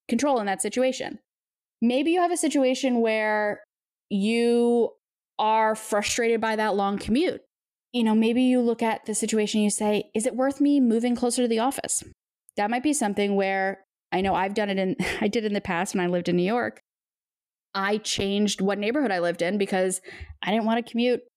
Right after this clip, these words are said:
an hour and a half to work. I got it to a, a tight thirty, including an, a mile walk <laughs> into Queens. Um, but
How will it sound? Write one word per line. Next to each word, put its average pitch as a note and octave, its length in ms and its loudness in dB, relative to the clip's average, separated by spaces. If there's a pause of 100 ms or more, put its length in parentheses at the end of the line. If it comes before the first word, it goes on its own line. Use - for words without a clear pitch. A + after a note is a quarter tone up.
(200)
an F3+ 100 0
hour G3+ 120 0
and A3 80 -2
a - 20 -2
half A3+ 200 -2
to B3+ 80 -2
work. E4+ 220 0 (680)
I B3 80 0
got C4+ 140 2
it - 100 -6
to A#3 100 -2
a, F#3+ 200 0
a G#3 40 -4
tight - 360 -6
thirty, A#3+ 480 -2 (120)
including C4 560 0
an, G3+ 200 -2 (100)
a G3 100 0
mile A#3 380 0
walk G#3+ 380 -2 (260)
<laughs> - 220 -18
into A#3 320 2
Queens. G3 560 -2 (420)
Um, G3 480 0 (100)
but C#4 380 0